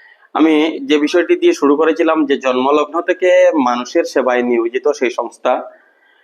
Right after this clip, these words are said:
আমরা প্রতিনিয়ত বিভিন্ন সমাজ মাধ্যম, প্রচার মাধ্যমে দেখে থাকি। সেই সংস্থা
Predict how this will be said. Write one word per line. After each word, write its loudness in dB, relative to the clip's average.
আমরা 2
প্রতিনিয়ত 0
বিভিন্ন 0
সমাজ -2
মাধ্যম, -2
প্রচার -2
মাধ্যমে 0
দেখে -4
থাকি। -2
সেই 0
সংস্থা 0